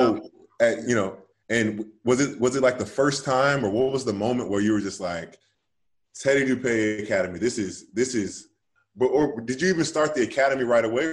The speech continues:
Speaker 2: or did you start doing some individual,
Speaker 1: So for,
Speaker 2: and
Speaker 1: for
Speaker 2: then you
Speaker 1: two
Speaker 2: were like,
Speaker 1: years,
Speaker 2: "Wow, this is
Speaker 1: for
Speaker 2: what I'm,
Speaker 1: two
Speaker 2: what I'm
Speaker 1: years, I
Speaker 2: doing"?
Speaker 1: served,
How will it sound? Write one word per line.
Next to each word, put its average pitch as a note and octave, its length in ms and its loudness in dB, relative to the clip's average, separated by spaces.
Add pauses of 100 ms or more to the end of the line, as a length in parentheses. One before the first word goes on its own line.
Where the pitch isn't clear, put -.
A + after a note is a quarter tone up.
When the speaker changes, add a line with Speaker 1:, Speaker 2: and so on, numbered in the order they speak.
(140)
Speaker 2:
or D3+ 60 -6
did A2+ 160 -4
you A2+ 100 -2
start A2+ 300 -2
doing A#2 160 -4
some G#2+ 160 -14
individual, B2 560 -2
Speaker 1:
So B2+ 140 0
for, E3+ 200 2 (220)
Speaker 2:
and A2+ 80 -4
Speaker 1:
for B2+ 80 2
Speaker 2:
then C#3+ 100 2
you C#3 160 2
Speaker 1:
two A#2+ 40 -4
Speaker 2:
were A#2 80 -4
like, A2 160 2
Speaker 1:
years, F#2+ 240 2
Speaker 2:
"Wow, G#2 400 -2 (460)
this C3+ 160 0
is A#2+ 80 -6
Speaker 1:
for A#2 80 -2
Speaker 2:
what G#2+ 100 0
I'm, G#2+ 120 -2
Speaker 1:
two A2+ 80 -6 (100)
Speaker 2:
what G#2 120 -2
I'm B2+ 60 4
Speaker 1:
years, B2 120 0
I B2 100 2
Speaker 2:
doing"? - 200 -14
Speaker 1:
served, C#3 380 0